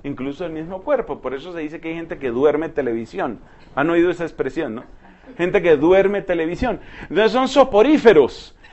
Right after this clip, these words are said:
entretenedores. Por favor, la televisión puede ofrecer cosas muy buenas,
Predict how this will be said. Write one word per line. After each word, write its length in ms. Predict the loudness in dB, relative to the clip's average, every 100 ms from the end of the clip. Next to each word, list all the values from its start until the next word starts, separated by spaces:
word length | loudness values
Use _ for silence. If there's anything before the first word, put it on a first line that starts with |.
| 2
entretenedores. 1200 | 2 4 4 4 4 6 8 8 8 4 0 -16 -20 _ _ _ -20 -20 -20 -20 -20 -20 -20 -20 -12 2
Por 180 | 4
favor, 420 | 6 6 8 8 6
la 180 | 2
televisión 440 | 0 0 0 0 2
puede 160 | 4
ofrecer 380 | 4 2 -4 -6
cosas 340 | -4 -6 -6 -6
muy 220 | -6 -4
buenas, 480 | -4 -4 -6 -10